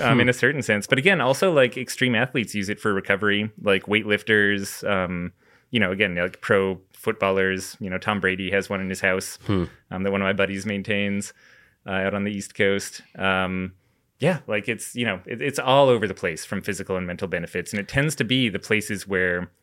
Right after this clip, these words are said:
Speaker 1: we just need to throw our attention to make sure we're taking care of ourselves, right? Um, immune system boosting also, like, people tend to get sick less often when they're floating regularly.
Speaker 2: Hmm.
Speaker 1: Yeah.
Speaker 2: That's cool. Well, do you guys ever partner with, it seems like O H S U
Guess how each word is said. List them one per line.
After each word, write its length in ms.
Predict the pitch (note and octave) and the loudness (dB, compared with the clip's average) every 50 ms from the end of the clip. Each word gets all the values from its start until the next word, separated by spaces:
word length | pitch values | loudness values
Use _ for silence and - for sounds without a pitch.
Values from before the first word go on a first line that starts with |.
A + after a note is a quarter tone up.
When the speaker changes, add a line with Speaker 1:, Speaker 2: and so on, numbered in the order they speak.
| _ _ _ | _ _ _
Speaker 1:
we 220 | - F#2+ F#2+ G#2 A2 | -10 -6 -2 -2 -2
just 200 | G#2 G#2 G2 - | -2 -2 -4 -4
need 140 | A2 G#2 F#2 | -4 -4 -4
to 40 | F#2+ | -6
throw 240 | - - G#2 G2 F#2+ | -2 0 2 4 4
our 100 | F#2+ F#2 | 2 0
attention 400 | F2 - A#2+ A2+ G#2 - F#2 F2 | 0 -2 -2 -4 -4 -4 -6 -8
to 60 | F2 | -8
make 160 | F2+ F2+ E2+ | -8 -8 -8
sure 180 | - - G2+ F2+ | -6 -4 -4 -4
we're 80 | F2 | -4
taking 280 | E2 - G2+ E2+ F#2 E2+ | -4 -6 -6 -6 -6 -4
care 180 | - G#2 F#2 | -2 0 0
of 80 | E2 D2+ | 0 -2
ourselves, 480 | D2+ D2 - D#2 C#2+ C#2+ D2 - - - _ - _ _ _ - | -6 -10 -10 -12 -12 -14 -14 -16 -16 -18 _ -20 _ _ _ -4
right? 300 | G2+ G2 F2 F2+ F#2 - _ _ - | -2 0 0 -2 -2 -8 _ _ -4
Um, 160 | G#2+ G#2+ G#2 | -2 -2 0
immune 260 | G2+ G#2 G#2 G#2+ A2+ A2 | 0 0 0 0 0 0
system 540 | - A#2+ A2 - - A2+ A2 A2+ A#2 A2 - | -2 -4 -4 -2 -2 0 0 0 -4 -4 -8
boosting 440 | - A#2 A#2+ A#2 A2 - - A2 G#2+ | -10 -6 -6 -6 -4 -4 -4 -2 -2
also, 360 | G2 G2+ G2+ - A2+ G#2+ G#2+ | 0 -2 0 0 0 0 0
like, 160 | G#2+ G2+ G2 | 0 -2 -2
people 200 | - - G2 G2+ | -4 -8 -8 -8
tend 180 | F#2+ - G2 F#2 | -6 -6 -6 -8
to 60 | F#2+ | -6
get 160 | F2 F#2+ - | -8 -10 -8
sick 200 | - - G2 - | -6 -6 -6 -2
less 160 | - G#2 G2 - | -2 -2 -2 -2
often 300 | G2+ G2 F#2+ - G#2 G#2 | -2 -4 -4 -4 -4 -4
when 80 | G#2 | -4
they're 100 | G2+ G#2+ | -4 -4
floating 300 | - - A2+ G#2+ G#2 G#2+ | -2 -2 -2 0 0 0
regularly. 560 | G#2+ A2 G#2+ G2 A2 A2 A2+ A2+ A2+ A2+ A2+ A2+ _ _ _ - | 0 0 0 0 0 0 0 0 0 -4 -4 -6 _ _ _ -4
Speaker 2:
Hmm. 120 | - G#3 C#3+ - - _ _ _ _ _ _ | -2 -2 -2 -2 -4 _ _ _ _ _ _
Speaker 1:
Yeah. 280 | - A2+ G#2 F#2+ F2+ E2+ - _ _ _ | -4 0 0 0 0 -2 -8 _ _ _
Speaker 2:
That's 240 | - A2+ D3 - - | -2 -2 -2 -2 0
cool. 400 | - - C3+ G#2+ G#2+ B2+ C#3+ - _ _ _ _ _ - _ _ _ _ - - - - - - - - - | 2 4 4 4 4 2 0 -4 _ _ _ _ _ -20 _ _ _ _ -20 -20 -20 -20 -20 -20 -10 -2 4
Well, 160 | F3+ G3 F#3+ | 4 4 4
do 340 | - F3 E3 D#3+ D#3 C#3+ E3+ | 2 -2 -4 -2 2 2 4
you 60 | F3 | 6
guys 200 | F#3 F#3 F3+ D#3+ | 6 6 6 6
ever 160 | F3 D#3+ D3+ | 4 4 2
partner 520 | - - - - C#3+ C3+ - D3+ D3+ C#3+ | 0 0 0 2 2 2 4 4 2 4
with, 600 | B2+ A#2 A#2+ A#2+ A#2 A2 - - - - - - - - _ _ _ _ _ _ _ - | 4 4 4 4 4 2 -2 -8 -16 -18 -20 -20 -20 -20 _ _ _ _ _ _ _ -6
it 140 | - B2 - | -4 -2 0
seems 220 | - D4 D#4+ - | 2 2 2 4
like 240 | A#3+ D3+ G2+ - - - | 2 2 0 -2 -2 2
O 140 | A2 A#2+ C3 | 4 6 6
H 180 | B2+ B2+ - | 6 4 4
S 220 | D3 A#2+ - - A2+ | 2 2 2 2 2
U 340 | A#2 B2+ A#2+ G#2 F#2 E2+ | 4 6 6 6 4 2